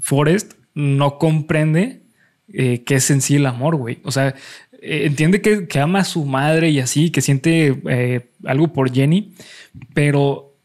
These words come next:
eh, hasta mismo, hasta Jenny lo, se lo dice al vato, le dice, "Es que no sabe qué está haciendo".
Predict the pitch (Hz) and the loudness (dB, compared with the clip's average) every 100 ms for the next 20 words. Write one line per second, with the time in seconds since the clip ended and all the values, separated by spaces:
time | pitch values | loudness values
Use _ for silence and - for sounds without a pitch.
0 | _ 156 135 - 156 143 139 135 135 131 | _ -6 -6 -6 0 2 4 4 2 0
1 | - _ _ _ _ _ - 135 156 156 | -8 _ _ _ _ _ -6 -2 0 2
2 | 160 185 147 - 143 135 135 143 160 170 | 2 2 0 0 0 0 0 2 2 4
3 | 135 131 131 131 135 127 143 131 131 127 | 2 0 0 2 2 2 0 0 -4 -4
4 | 131 131 131 165 - _ 151 147 147 156 | -4 -4 -4 -4 -6 _ -6 -4 -2 -2
5 | 151 147 143 131 127 | -4 -6 -8 -8 -8